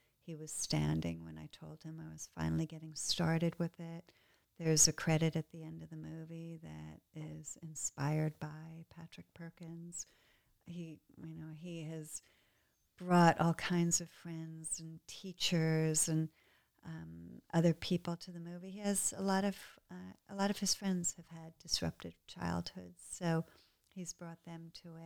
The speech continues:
it. He, um, doctors, teacher, a, a lot of the people in Patrick's lives have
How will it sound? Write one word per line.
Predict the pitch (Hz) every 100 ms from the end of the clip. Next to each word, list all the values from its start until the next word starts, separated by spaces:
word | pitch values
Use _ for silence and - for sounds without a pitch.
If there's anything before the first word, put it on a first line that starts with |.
| 165
it. | 165
He, | 175 - _ _ _ _ _ -
um, | 156 160 160 160 - - - - - 180
doctors, | 196 185 - - 175 143 143 151 185 -
teacher, | - 262 - - 175
a, | 202 - - -
a | 208
lot | 220 233
of | 233
the | 208
people | - 190 -
in | 170 165 170
Patrick's | 175 175 - 175 -
lives | 170 165 170 170 175 -
have | 175 170